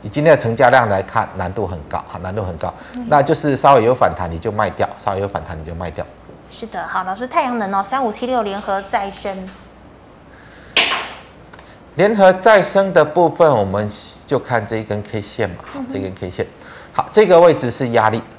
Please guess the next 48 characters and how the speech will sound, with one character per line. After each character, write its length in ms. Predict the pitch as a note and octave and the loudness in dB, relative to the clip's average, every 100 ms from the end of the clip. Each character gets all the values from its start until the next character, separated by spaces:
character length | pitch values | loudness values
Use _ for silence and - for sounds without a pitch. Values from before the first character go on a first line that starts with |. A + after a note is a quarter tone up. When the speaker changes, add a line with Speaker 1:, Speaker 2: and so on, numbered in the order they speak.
| - | -4
Speaker 1:
啊。 160 | - A2 | 2 2
如 100 | D#3+ | 4
果 80 | C#3+ | 4
说 220 | E3+ E3+ | 6 6
短 240 | D3+ G#2 | 6 4
期 200 | - G#2 | 2 0
有 120 | A#2 | 2
反 180 | G2 F#2+ F2 | 2 0 0
弹 200 | F#2+ G#2+ | -4 0
到 160 | A#2 G#2+ | 2 2
这 100 | A#2+ | 0
里， 100 | G#2 | -4
你 80 | E2 | -6
就 120 | G#2 | -6
卖 160 | G2 F#2 | -4 -4
掉。 140 | - - - - - - - - | -6 -8 -14 -20 -20 -20 -20 -12
而 80 | A#2+ | -6
接 140 | D3 | -4
下 140 | C#3+ D#3+ | 4 6
来 120 | A2+ G2 | 6 6
呢， 100 | A#2+ | 2
我 160 | G2+ F#2+ | 2 2
认 120 | A#2 | 2
为 80 | F#2 - | 0 -4
它 80 | |
还 120 | G2 G2+ | -6 -6
会 100 | F#2 | -2
再 140 | G#2+ | 0
往 120 | D#2 D#2 | 0 -4
下 80 | F#2 | -8
回 160 | - | -8
落。 160 | D#2+ - - - - - - | -10 -10 -14 -20 -20 -20 -20
Speaker 2:
好 180 | - D#3+ | -20 -14
的， 140 | G3 G3+ | -10 -8
老 140 | F3+ | -8
师， 100 | B3 | -8
那 80 | C#4+ | -6
再 240 | D4 C#4 | -4 -4
生 180 | B3+ B3 | -2 -6
晶 220 | A#3+ A#3+ | -6 -6
圆 180 | A3+ F#3 | -6 -4
呢？ 140 | F#3 | -4
一 60 | G#3+ | -4
五 140 | B3+ | -4
六 120 | G3+ B3+ | -2 -4
零 160 | F#3+ | -4
的 100 | F#3+ | -6
中 160 | F#3+ | -6